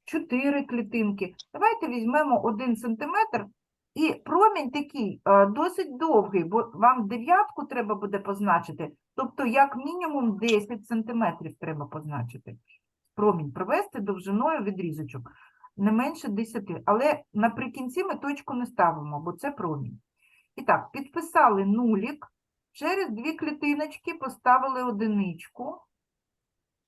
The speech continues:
А, так, є в нас, е, координата один є,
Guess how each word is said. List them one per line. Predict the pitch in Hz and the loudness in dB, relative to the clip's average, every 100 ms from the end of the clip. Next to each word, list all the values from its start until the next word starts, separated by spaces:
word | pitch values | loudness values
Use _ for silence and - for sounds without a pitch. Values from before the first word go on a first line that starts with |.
| _ _ _ | _ _ _
А, | 190 196 190 | 2 4 4
так, | 190 214 - - - | 4 4 4 0 -8
є | 208 349 | -4 -4
в | 415 | 0
нас, | 330 320 - | 0 -2 -6
е, | 220 226 220 214 | -2 2 4 2
координата | 214 233 208 220 233 285 294 285 247 - | 2 -2 0 0 4 4 4 4 4 2
один | 233 196 277 359 | -2 -2 -6 -6
є, | 240 196 190 185 | -6 -4 -2 0